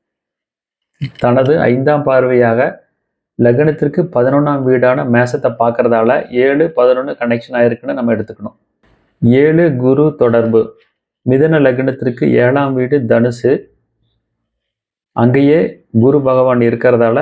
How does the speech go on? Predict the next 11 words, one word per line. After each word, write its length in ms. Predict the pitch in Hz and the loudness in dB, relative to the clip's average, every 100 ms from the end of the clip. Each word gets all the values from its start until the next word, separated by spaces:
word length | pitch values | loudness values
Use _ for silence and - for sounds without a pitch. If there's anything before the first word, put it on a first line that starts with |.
| 170 139 | -4 -2
ஏழுக்கு 480 | 131 135 135 - 160 | -2 -2 -4 -4 -6
குரு 240 | 123 135 156 160 | -4 -4 -4 -4
கனெக்ஷன் 420 | 120 123 - 127 | -6 -6 -4 -2
இருக்குன்னு 300 | 120 117 139 | -2 -4 -6
நம்ம 200 | 131 117 | -2 -2
எடுத்துக்கணும். 440 | 110 - 104 104 _ _ _ _ _ _ _ _ _ | -4 -8 -10 -10 _ _ _ _ _ _ _ _ _
அதுபோல 440 | - 120 120 120 110 127 - | -2 -2 0 0 0 0 -4
இ-, 180 | 117 120 - | -8 -8 -6
அடுத்த 400 | - 127 143 151 | -2 -2 0 0
ரூல் 240 | 123 131 - - _ _ 127 | 2 0 -2 -10 _ _ -6
பத்து 340 | 120 120 | -6 -2